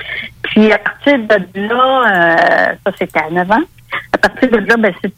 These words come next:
toujours mes voyages astrales se sont faits très rares. Mes expériences psychiques, euh, j'en avais pas beaucoup. Mais à partir de là, il y a une nouvelle expérience,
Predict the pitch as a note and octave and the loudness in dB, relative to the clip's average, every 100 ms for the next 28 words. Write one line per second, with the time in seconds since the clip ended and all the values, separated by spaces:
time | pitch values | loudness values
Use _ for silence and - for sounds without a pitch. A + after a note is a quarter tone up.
0 | _ - - G#3+ G3+ B3+ A#3 F#3+ G#3 G#3 | _ -20 -4 0 2 2 0 0 0 0
1 | G#3+ G3+ F#3 - A3 A#3 A3+ - G3 F3+ | -2 -4 -8 -6 -2 -2 -4 -6 -4 -4
2 | D#3+ - G3+ G3+ - - F#3+ F3+ E3+ F3+ | -8 -4 -4 -4 -10 0 2 2 0 0
3 | F#3 A#3 D4+ F4+ F#4 - - - - - | 2 2 0 -4 -10 -14 -20 -20 -20 -20
4 | - - G3 F#3+ G#3 G#3+ - - A#3+ A#3+ | -20 -12 -6 -2 -2 -2 -4 -4 0 2
5 | C4+ C#4+ - - - B3+ - - C#4 - | 0 -2 -8 -12 -6 -4 -2 0 -2 -2
6 | - - F#3 F3+ E3+ E3+ E3+ F3+ F#3+ - | -8 0 2 4 4 2 2 0 -4 -4
7 | - - - - - - _ - F#3 F3+ | -6 -8 -12 -18 -20 -20 _ -14 -4 0
8 | F#3+ F#3 G3 F3+ A3 - - - - C4+ | 2 4 2 4 2 0 -16 -20 -2 2
9 | B3+ A#3+ G3 G3+ - - - - F#3 G#3+ | 2 0 -8 -10 -12 -10 -6 -2 0 0
10 | G#3 - - C#4 A#3+ G#3+ F#3+ F3 F3 G#3+ | 0 -4 -2 -2 2 2 0 -4 -6 -2
11 | B3 D#4 F4+ C4+ G#3+ G3 F#3+ F#3 G3 A3 | 0 2 0 0 0 0 -2 -2 0 0
12 | A#3+ A3 - - - G3 G3 A3 A3+ A3+ | 0 -2 -6 -8 -4 -2 0 0 2 2
13 | A3 | 2